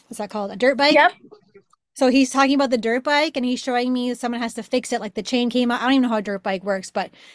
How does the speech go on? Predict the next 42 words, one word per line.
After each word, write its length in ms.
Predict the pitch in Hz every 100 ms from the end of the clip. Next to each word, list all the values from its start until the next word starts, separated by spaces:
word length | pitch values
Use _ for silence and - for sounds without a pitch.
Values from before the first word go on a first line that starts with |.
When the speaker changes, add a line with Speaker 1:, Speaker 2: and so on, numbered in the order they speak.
| _
Speaker 1:
he's 160 | - 262
showing 320 | - 269 269
me 160 | 254 254
also 240 | 233 -
you 140 | 240 233
have 80 |
a 60 | 220
son 300 | - 226 233
too? 280 | 233 269 277 _ _ _ _ _ _ _ _ _ _ _ _ _ _ _
Speaker 2:
Yes. 360 | 254 226 - - _ -
Speaker 1:
Yeah, 100 | 214
he's 160 | 220
talking 160 | 247 240
about 140 | 226
your 100 | 220
son 360 | - 233 240 269
and 80 | 220
he's 140 | 214
like, 340 | 208 196 185 _ _ _ _
"That 180 | 208 208
kid," 300 | - 226 220
something 220 | 220 220
about 160 | 202 196
motorbikes 580 | 220 226 214 208 214
and 100 | 196
riding 260 | 196 208 214
the, 260 | 196 185 -
the, 240 | 208 180 - _ _ _ _ _
he 100 | 240
keeps 160 | 285 277
calling 160 | 311
it 100 | 320
motocross, 720 | 226 226 233 - 190 156 - - _ - _
but 80 | 240
whatever 240 | 277 302 294
it's 100 | -
called, 220 | 262 226
the 40 |
dirt 240 | 220 240 220
bike, 300 | 262 254 -
<laughs> 60 |
whatever. 440 | 294 269 254 311